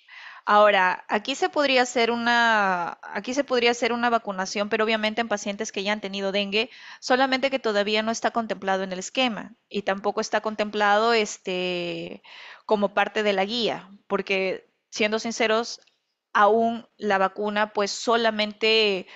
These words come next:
protege para evitar una patología grave o, en todo caso, este, entre comillas, estaríamos a ciegas para ver a cuál protege,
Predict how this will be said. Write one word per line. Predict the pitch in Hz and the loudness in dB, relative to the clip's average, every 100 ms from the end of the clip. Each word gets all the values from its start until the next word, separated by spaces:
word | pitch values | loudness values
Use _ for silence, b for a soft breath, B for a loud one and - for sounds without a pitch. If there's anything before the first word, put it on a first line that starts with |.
| B B | B B
protege | 208 202 208 233 233 202 190 247 _ _ _ _ | 0 0 2 0 0 -4 -6 -6 _ _ _ _
para | 202 202 | 2 2
evitar | 196 202 208 | 0 0 2
una | 208 214 214 208 202 196 185 - | 2 0 0 2 2 0 -2 -4
patología | 185 185 185 185 202 190 | -6 -4 -6 -6 -4 0
grave | 240 220 185 190 - _ b b b b _ | 2 0 -2 -10 -18 _ b b b b _
o, | 226 233 240 - | 4 4 4 -2
en | 220 214 | -4 -2
todo | 214 220 226 | 0 0 2
caso, | 247 226 220 214 - - | 0 2 0 0 -2 -4
este, | 196 - - 190 190 185 180 - _ _ _ _ _ _ _ _ _ _ _ _ _ _ _ _ | -6 -6 -8 -4 -2 -2 -4 -6 _ _ _ _ _ _ _ _ _ _ _ _ _ _ _ _
entre | - 214 196 | -6 -2 -2
comillas, | 196 208 226 | -2 -2 -2
estaríamos | 233 220 214 214 214 | -2 -2 -2 -2 -6
a | |
ciegas | - 240 233 202 220 | -2 0 2 2 -2
para | - 196 190 | -2 0 2
ver | 196 | 0
a | |
cuál | 196 208 208 | 2 0 0
protege, | 190 - 247 - - | -2 0 -2 -2 -18